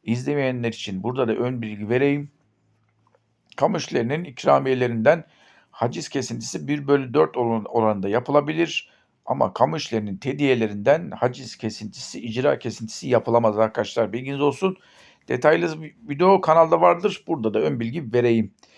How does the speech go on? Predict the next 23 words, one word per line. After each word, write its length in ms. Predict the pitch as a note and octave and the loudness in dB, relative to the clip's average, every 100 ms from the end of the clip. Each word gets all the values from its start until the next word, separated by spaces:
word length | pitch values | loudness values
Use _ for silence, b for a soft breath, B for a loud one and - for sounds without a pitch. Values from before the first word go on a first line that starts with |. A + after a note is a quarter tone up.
| b b _ | b b _
Yine 300 | C3 F3 G#3+ | -2 2 4
mevzuat 680 | G3+ E3+ E3 G3 F#3 G#3 G3 | 2 -2 2 2 4 2 2
bilgisi 300 | G3 E3+ F3+ | -6 -2 2
vereceğiz. 460 | F#3 F#3 A3 G#3+ - | 2 4 4 4 6
Sağlık 360 | E3 F#3 F#3 | 6 6 4
Bakanlığı 380 | D3 - C3+ B2+ | 2 2 0 0
kamu 200 | D#3+ E3 | -2 -2
işlerinin 360 | C3+ C3+ A2+ A2 | -2 -2 0 2
maaş 380 | C#3 D3+ - | 4 4 2
bordrosu 380 | C#3 C3+ C3 - | -2 0 -2 0
hakkında 340 | B2 A#2 C#3 D#3 | 0 0 -4 -4
o 100 | C#3+ | -4
kısmı 300 | - E3+ C3 | -8 -4 2
da 60 | |
açıklayalım 600 | A#2 - A#2+ A#2+ D3+ D3 | 2 0 0 2 2 0
bu 140 | D3 D3+ | -4 -2
video 440 | C3 C3+ - - _ A#2+ | 4 4 2 -4 _ 2
vasıtasıyla. 640 | B2+ B2+ A2+ - G#2 F2 _ _ B B B B B | 2 2 -8 -4 -4 -4 _ _ B B B B B
Hepinize 460 | - - G#3 G#3+ A3 | -4 0 0 0 0
iyi 120 | G3+ | 0
günler 360 | G3 G3 G#3 D#3+ | 0 0 0 2
dilerim 300 | D3 B2+ A#2 | 2 4 2
arkadaşlar. 680 | A2+ A#2 A2 - G2+ - | 2 2 -2 -2 -6 -8